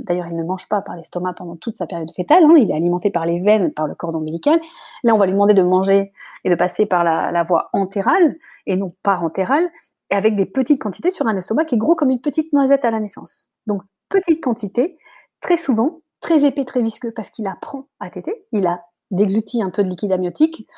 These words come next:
sucé le cordon ombilical, son petit pouce, son petit doigt de pied potentiellement, mais il a pas encore cette coordination, succion, déglutition, respiration. Elle est mature pour les bébés à terme,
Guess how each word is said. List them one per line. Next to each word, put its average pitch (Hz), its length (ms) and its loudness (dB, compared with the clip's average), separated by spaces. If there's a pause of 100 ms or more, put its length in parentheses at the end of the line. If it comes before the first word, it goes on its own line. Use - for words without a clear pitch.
(100)
sucé - 300 -6
le 202 60 0
cordon 190 240 -2
ombilical, 196 440 -2
son 185 160 -6
petit 202 220 -4
pouce, 233 240 -2
son 190 140 -8
petit 202 140 -8
doigt 190 140 0
de 190 60 -8
pied 240 180 -2
potentiellement, 202 500 0
mais 285 100 4
il 190 60 2
a 175 60 0
pas 240 220 0
encore 233 360 -2
cette - 240 -8 (160)
coordination, 240 720 2
succion, 233 400 -8
déglutition, 196 640 -6
respiration. 190 720 -4 (600)
Elle 208 140 6
est 214 60 6
mature 214 760 2
pour 196 100 0
les 185 80 2
bébés 180 180 2
à 175 80 -2
terme, 311 320 2